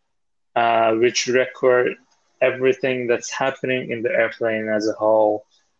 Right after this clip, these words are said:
and everything, uh, that's, uh, happening in the cockpit, everything that, every button that the pilot press, every noise that comes out of a cockpit, every movement,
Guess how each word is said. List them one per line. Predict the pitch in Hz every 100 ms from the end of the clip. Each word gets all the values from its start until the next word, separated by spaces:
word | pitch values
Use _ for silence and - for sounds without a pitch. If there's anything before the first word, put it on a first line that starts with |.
| -
and | 113
everything, | 113 117 - 120 113 113 110
uh, | 113 110 113 110 107 104 104 - _ _ _ _
that's, | 123 113 - - - - - _ _ _ _ _ _ _ -
uh, | 117 110 110 110 110 104 101 - _ _ _ _ _
happening | 120 - 120 117
in | 113 110
the | 110
cockpit, | - 123 113 - 127 113 107 _ -
everything | 120 127 123 127 120
that, | 120 - _ -
every | 123 123 113 _
button | - 123 131 120
that | 123 120
the | 117 -
pilot | 123 120 120 - _
press, | 123 120 - - - - - - - _ -
every | 123 120 123 120 120 113
noise | 117 127 139 127
that | 127
comes | - 127 123
out | 123
of | 120
a | 127 -
cockpit, | 127 120 - - 123 -
every | 123 120 120 120
movement, | 120 131 143 - 139 135 127